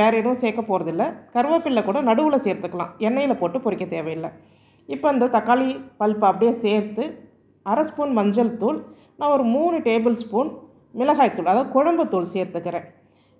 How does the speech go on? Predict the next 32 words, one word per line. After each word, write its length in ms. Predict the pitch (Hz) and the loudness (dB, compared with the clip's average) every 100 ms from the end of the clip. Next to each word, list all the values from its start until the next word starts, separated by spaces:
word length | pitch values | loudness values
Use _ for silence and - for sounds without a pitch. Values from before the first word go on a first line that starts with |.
| 254 | -4
இல்ல 180 | 302 339 285 | 2 4 4
உங்களுக்கு 260 | 247 214 208 | 2 2 2
வெறும் 260 | 294 359 349 | 4 2 2
மிளகாய்த்தூள் 560 | 247 254 226 233 214 | 2 2 0 0 2
தான் 140 | 240 220 | 2 0
என்கிட்ட 280 | 190 208 226 | -2 -2 0
இருக்குன்றவங்க 580 | 208 208 254 190 165 220 285 | 0 0 -2 0 -2 -2 0
ஒரு 120 | 247 240 | 0 0
ஸ்பூன் 240 | 269 277 | -2 2
வெறும் 240 | 226 294 285 | 2 2 2
மிளகாய்த்தூள் 540 | 196 185 170 208 220 | 2 2 0 -2 0
சேர்த்துக்கோங்க. 600 | 196 180 175 165 180 330 - | -2 -4 -4 -6 -4 -6 -6
கொஞ்சம் 260 | 294 277 240 | -8 -4 -2
பெருங்காயத்தூள், 600 | 214 226 240 190 - 277 226 | 0 4 4 2 -2 0 0
அதுக்கு 220 | 202 180 196 | 0 -2 -2
தேவையான 420 | 214 208 170 208 190 | 0 0 0 0 -2
உப்பு 240 | - - 156 - - _ _ _ _ | -4 -10 -12 -14 -20 _ _ _ _
சேர்த்து 300 | 269 269 269 | 0 0 2
நல்லா 280 | 233 196 233 233 | 0 2 2 4
கலந்து 280 | 196 214 208 | 2 2 0
விட்டுடுங்க. 400 | 165 170 160 156 - - _ _ - | -2 -6 -6 -8 -12 -20 _ _ -12
இப்போ 140 | 262 269 | 0 2
இது 100 | 233 220 | 4 2
நல்லா 200 | 254 320 | 2 0
கலந்து 320 | 254 233 294 277 | 2 2 0 -2
விட்டு 220 | 202 202 285 226 | -2 -2 -2 0
அது 100 | 214 214 | 0 2
கொதி 220 | 277 320 320 | 0 2 2
வரும் 240 | 190 185 170 | 2 2 0
பாருங்க. 280 | 160 160 127 | -2 -2 -6
அந்த 120 | 190 196 | -6 -2
கொதிக்க 280 | 254 285 311 | 0 0 0